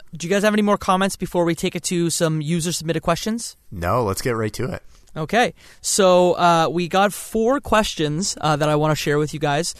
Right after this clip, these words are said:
Speaker 1: Um, so we'll start with one from at Martin de la Orden. Uh, he says, "Did you guys try the multiplayer mode? Is it worth the purchase?" That came in via Twitter.
Speaker 2: That's, that's so funny.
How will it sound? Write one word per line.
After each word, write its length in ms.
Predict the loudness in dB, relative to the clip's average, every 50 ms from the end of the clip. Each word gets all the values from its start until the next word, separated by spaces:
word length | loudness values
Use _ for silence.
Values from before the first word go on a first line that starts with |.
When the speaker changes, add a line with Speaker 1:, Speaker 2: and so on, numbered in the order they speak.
| -16 -20 -20 -14 -6
Speaker 1:
Um, 240 | -2 0 0 0 0 -2
so 180 | -2 0 2
we'll 140 | 2 2 2
start 300 | 0 2 2 2 2 4
with 180 | 2 0 0 0
one 240 | 2 2 2 2
from 460 | 0 -2 0 2 2 4 2 2 0 -4 -6 -14 -20 -18 _ 0
at 320 | 0 0 0 -2 -6 -12 -8 -4
Martin 880 | 0 0 2 2 2 2 2 4 4 2 2 2 0 0 0 0 -2 -4 -4 -2
de 140 | 0 2
la 100 | 4 4 4
Orden. 560 | 4 2 2 2 2 0 0 0 0 -2 -6 -10 -16 -20 -20 -10 -2
Uh, 200 | 0 2 2 2 0
he 220 | -4 -4 -4 -2
says, 420 | 0 2 2 4 4 4 2 -2 -6 -6
"Did 180 | -6 -4 -4 -2
you 60 | 0
guys 220 | 0 0 0 0
try 260 | -2 2 4 4 4 4
the 80 | 4
multiplayer 560 | 2 0 0 0 -2 -4 -2 0 0 2 2
mode? 300 | 2 4 4 4 4 2 0
Is 200 | 0 0 0 2
it 100 | 0 -2
worth 380 | -2 0 0 0 0 0 -2 -4
the 100 | -4 -2
purchase?" 480 | -2 -2 -2 -2 -4 -6 -8 -8 -6
That 160 | -6 -8 -6 -4
came 180 | -2 -2 0
in 160 | 0 0 -2
via 200 | -2 -2 -4 -4
Twitter. 340 | -4 -6 -8 -8 -8 -8 -4 -2
Speaker 2:
That's, 460 | -2 -2 -2 -4 -6 -8 -10 -8 -8 -10 -10 -10 -12 -14 -16 -14 -14 -8 -4
that's 220 | -2 -2 -2 -2
so 240 | -2 -2 0 0 -2
funny. 380 | -2 -2 -2 -2 -2 -4 -6